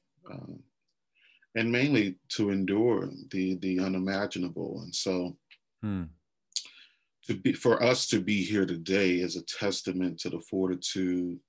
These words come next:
Speaker 1: and the belief of the people who came before us. And that's something,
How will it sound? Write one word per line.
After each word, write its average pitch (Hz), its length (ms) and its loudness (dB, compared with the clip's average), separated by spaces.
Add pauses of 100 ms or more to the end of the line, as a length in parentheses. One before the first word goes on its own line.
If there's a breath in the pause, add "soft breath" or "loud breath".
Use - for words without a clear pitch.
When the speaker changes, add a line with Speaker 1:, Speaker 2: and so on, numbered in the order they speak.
(800)
Speaker 1:
and 90 220 -4
the 87 60 -8
belief 90 720 -6 (1000)
of 92 120 -6
the 90 100 -8
people 90 400 -6
who 85 100 -6
came 87 300 -4
before 90 480 -8
us. - 160 -10
And 90 120 -10
that's 98 200 -10
something, 87 420 -8